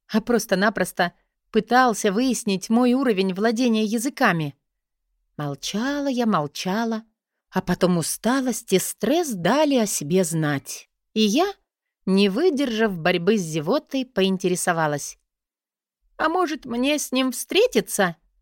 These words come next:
На меня уставились четыре вопросительных взгляда, а потом в тишине прозвучало четкое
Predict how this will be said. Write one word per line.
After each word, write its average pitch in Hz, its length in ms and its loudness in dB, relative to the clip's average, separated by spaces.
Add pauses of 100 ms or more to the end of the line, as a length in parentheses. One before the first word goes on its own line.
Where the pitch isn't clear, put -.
(260)
На 175 120 0
меня 175 300 0
уставились 208 580 0
четыре 226 380 -2
вопросительных 202 800 -2
взгляда, 196 680 -2 (420)
а 170 140 -6
потом 180 480 0
в - 80 -12
тишине 190 400 0
прозвучало 180 580 0
четкое 240 800 -4